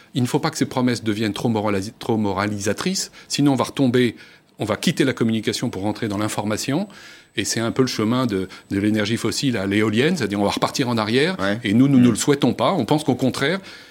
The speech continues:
Speaker 1: et c'est tout ce que je souhaite pour mes étudiants, puisque j'ai le plaisir d'enseigner, euh, et, et je pense que la, la période qui s'ouvre est enthousiasmante, je dis bien, hein, enthousiasmante. D'ailleurs, au passage, mes étudiants ne veulent plus entendre parler de marketing. Les
Speaker 2: <laughs>
Speaker 1: chaires,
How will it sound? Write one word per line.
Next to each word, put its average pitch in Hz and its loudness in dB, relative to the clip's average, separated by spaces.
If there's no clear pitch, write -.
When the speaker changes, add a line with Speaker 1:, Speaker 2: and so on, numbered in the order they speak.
Speaker 1:
et - -10
c'est - -2
tout - -6
ce - -10
que 117 -2
je 98 -2
souhaite - -2
pour 95 -8
mes 98 2
étudiants, 127 2
puisque - -6
j'ai 104 -2
le 101 -4
plaisir 110 0
d'enseigner, 113 0
euh, 104 0
et, 104 -2
et 95 -2
je 95 -4
pense 95 2
que - -2
la, 90 -2
la - -6
période 131 4
qui 113 2
s'ouvre 151 2
est 101 -4
enthousiasmante, 175 2
je 110 -2
dis 113 2
bien, 151 0
hein, 107 -4
enthousiasmante. 156 2
D'ailleurs, 117 2
au 113 0
passage, 147 0
mes 104 0
étudiants 120 0
ne 123 4
veulent 107 2
plus - -4
entendre 143 0
parler 127 0
de 120 -2
marketing. 127 -2
Les 107 2
Speaker 2:
<laughs> - 2
Speaker 1:
chaires, 151 4